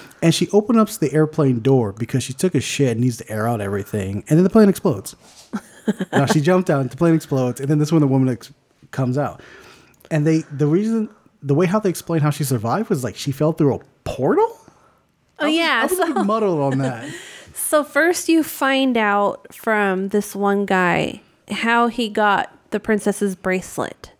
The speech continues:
Speaker 2: Because
Speaker 1: Yes,
Speaker 2: she
Speaker 1: yeah, I completely blanked out on
Speaker 2: So
Speaker 1: that.
Speaker 2: the people who were actually supposed to be her protectors end up being the ones who are supposed to assassinate her.
Speaker 1: Yeah, it was an inside job.
Speaker 2: And, um,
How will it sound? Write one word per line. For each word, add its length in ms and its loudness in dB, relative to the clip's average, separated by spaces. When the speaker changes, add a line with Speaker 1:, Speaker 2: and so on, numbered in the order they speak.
Speaker 2:
Because 220 0
Speaker 1:
Yes, 320 4
Speaker 2:
she 420 4
Speaker 1:
yeah, 140 0
I 80 4
completely 320 0
blanked 300 -4
out 60 -4
on 40 -6
Speaker 2:
So 400 2
Speaker 1:
that. 100 -8
Speaker 2:
the 80 2
people 400 0
who 480 0
were 320 2
actually 480 0
supposed 440 0
to 60 0
be 320 0
her 160 -2
protectors 880 0
end 180 -2
up 180 -8
being 280 0
the 60 0
ones 300 -2
who 180 -2
are 140 0
supposed 460 -8
to 80 -2
assassinate 760 -2
her. 260 -2
Speaker 1:
Yeah, 220 0
it 60 -2
was 100 -2
an 120 -4
inside 340 -6
job. 300 -8
Speaker 2:
And, 720 2
um, 560 2